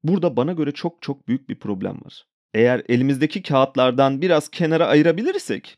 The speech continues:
buna fırsatımız olursa ki enflasyon sebebiyle çoğunlukla bu fırsatı da yaratamıyoruz. Fakat diyelim ki bu kast sistemi içinde en alt sınıfta değiliz. Ve bu yayınları dinleyenlerin birçoğunun da en altta yer almadığını düşünüyorum.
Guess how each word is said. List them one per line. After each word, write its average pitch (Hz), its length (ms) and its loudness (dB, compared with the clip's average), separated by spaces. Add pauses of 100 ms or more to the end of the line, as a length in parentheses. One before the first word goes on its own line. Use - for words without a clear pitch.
buna 240 240 -2
fırsatımız 240 560 -2
olursa 269 560 -4
ki 160 300 -2
enflasyon 170 520 2
sebebiyle 170 600 4
çoğunlukla 160 560 2
bu 156 60 0
fırsatı 160 420 2
da 202 80 6
yaratamıyoruz. 104 720 -2 (120)
Fakat - 460 -4
diyelim 269 320 2
ki 262 260 -4 (180)
bu 220 180 -2
kast - 380 -6
sistemi 135 400 -4
içinde 139 560 -2
en 269 260 0
alt 135 220 2
sınıfta 160 440 -4
değiliz. - 440 2 (240)
Ve 110 220 2
bu 160 120 4
yayınları 147 520 6
dinleyenlerin 156 680 0
birçoğunun 214 460 0
da 180 100 6
en 127 160 2
altta 117 260 2
yer 117 160 2
almadığını 107 440 2
düşünüyorum. 107 420 -4